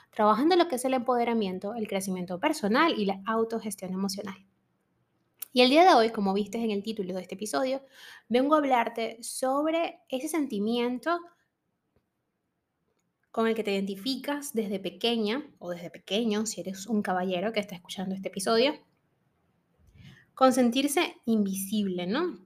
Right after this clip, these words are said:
Y todo lo que conlleva la negligencia emocional pasiva. No es fácil responder a esta cuestión, ¿no? De, de sentirte invisible, de que te critiquen de manera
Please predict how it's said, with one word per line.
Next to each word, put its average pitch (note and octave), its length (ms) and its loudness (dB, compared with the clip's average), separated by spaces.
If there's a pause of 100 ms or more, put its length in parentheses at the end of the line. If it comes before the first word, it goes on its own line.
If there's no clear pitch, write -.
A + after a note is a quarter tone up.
(800)
Y A#3+ 200 -4
todo D4+ 240 6
lo E4 160 4
que A#3 160 -4
conlleva G#3 420 0
la B3 80 0
negligencia G#3 840 -4
emocional G3+ 840 -2
pasiva. - 600 -8 (2250)
No C#4+ 120 4
es F4 80 4
fácil E4+ 540 4
responder G#3 960 -2 (560)
a G#3+ 280 0
esta B3 260 -2
cuestión, A3 600 0
¿no? D4 200 0
De, F#3+ 220 0
de F#3 120 -8
sentirte G3 460 -2
invisible, A3 720 0
de G3 200 4
que F#3+ 100 -4
te G3 140 -10
critiquen A3 720 0 (380)
de G3+ 180 2
manera G3+ 540 0